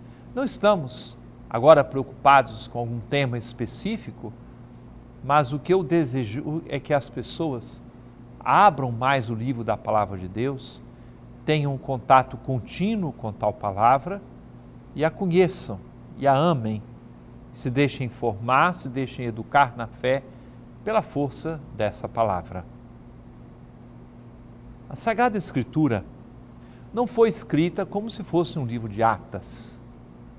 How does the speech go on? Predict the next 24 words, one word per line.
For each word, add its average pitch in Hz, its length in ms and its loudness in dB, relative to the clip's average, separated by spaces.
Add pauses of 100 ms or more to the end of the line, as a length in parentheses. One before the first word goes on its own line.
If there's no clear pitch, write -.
(1080)
As - 200 -4
pessoas 196 480 2
viveram 190 420 2
primeiro. 165 460 0 (1300)
É - 80 -8
um 120 160 0
arco 147 320 4
de 120 120 -6
cerca 156 360 0
de 120 140 -4
três 160 340 0
mil 147 280 0
anos 113 420 0
entre 120 340 -6
vivência 160 840 -6 (760)
e 240 100 -4
o 247 40 0
escrito 180 500 -2
que 190 140 -10
começou 233 960 0
ao 180 180 2
correr 135 400 -2
do 175 140 -8
tempo. 196 500 -8